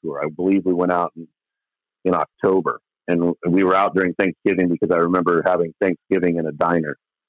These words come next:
on the road. Um, but anyways, we, um, yeah, w-, when we got home, we were shocked. We had taken a show. Ron had, Ron Martinez had put on a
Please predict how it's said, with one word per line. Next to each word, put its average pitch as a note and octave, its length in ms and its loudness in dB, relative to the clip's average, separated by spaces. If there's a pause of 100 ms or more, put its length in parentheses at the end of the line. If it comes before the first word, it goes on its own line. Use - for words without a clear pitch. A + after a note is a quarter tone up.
(280)
on D#2+ 140 -2
the D2 80 0
road. D#2 360 0 (600)
Um, D#2 640 0 (280)
but G#2 120 0
anyways, F#2 560 2
we, G2+ 600 2
um, D#2 420 -4 (1500)
yeah, G2+ 120 2
w-, F#2 280 0
when A2 160 2
we A#2 160 2
got C3 300 0
home, A2+ 240 0
we A2 140 2
were G#2 160 -2 (140)
shocked. G2 400 0
We G#2 220 2
had G2 300 2 (600)
taken A#2+ 240 0
a G2+ 40 -2 (180)
show. G#2 260 4
Ron G#2+ 380 2
had, F2 120 -4 (340)
Ron G#2+ 340 0
Martinez G2+ 500 0
had G2 100 0 (120)
put G#2 100 2
on G2 140 0
a F2+ 40 0